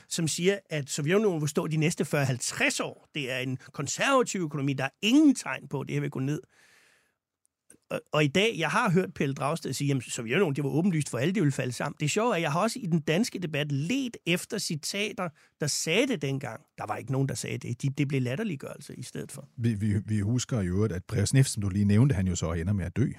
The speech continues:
Speaker 2: i nitten treogfirs, så følger der, øh, Andropov, Tjernenko, og endelig kommer så i femogfirs, øh, Gorbachev, og tingene ændrer sig over på den side. Men, men, men, men i U S A i dag, det, lad os lige springe helt frem til det nu, øh, Søren. I dag er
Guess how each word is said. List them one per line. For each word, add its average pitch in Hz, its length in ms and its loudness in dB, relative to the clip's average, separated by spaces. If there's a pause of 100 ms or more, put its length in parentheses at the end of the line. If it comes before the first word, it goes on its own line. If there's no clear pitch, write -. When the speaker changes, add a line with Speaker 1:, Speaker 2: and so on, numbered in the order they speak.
Speaker 2:
i - 80 -2
nitten 101 340 0
treogfirs, 95 500 -6
så 92 180 -6
følger 95 320 -2
der, 87 200 -4
øh, 90 360 -6
Andropov, 90 500 -2
Tjernenko, 95 460 0
og 104 120 0
endelig 156 280 4
kommer 101 220 -2
så 95 140 -2
i 92 100 -2
femogfirs, 92 600 -2
øh, - 180 -8
Gorbachev, 110 540 2
og - 120 -4
tingene 120 240 2
ændrer 120 220 2
sig 98 200 -4 (300)
over 120 260 2
på 120 140 0 (100)
den 151 180 6
side. 107 380 2
Men, 107 220 4
men, 117 180 4
men, 120 200 4
men 127 220 4
i 143 60 6
U 151 140 6
S 131 100 2
A 160 40 2
i 165 80 2
dag, 143 340 0
det, - 140 -8
lad 98 80 -2
os 101 100 -2
lige 147 200 -2
springe 110 320 0
helt 170 160 0
frem 123 160 -2
til 104 140 -4
det 131 100 2
nu, 120 160 4 (420)
øh, 98 120 0 (100)
Søren. 104 340 -2 (500)
I 127 80 4
dag 147 300 6
er 123 200 2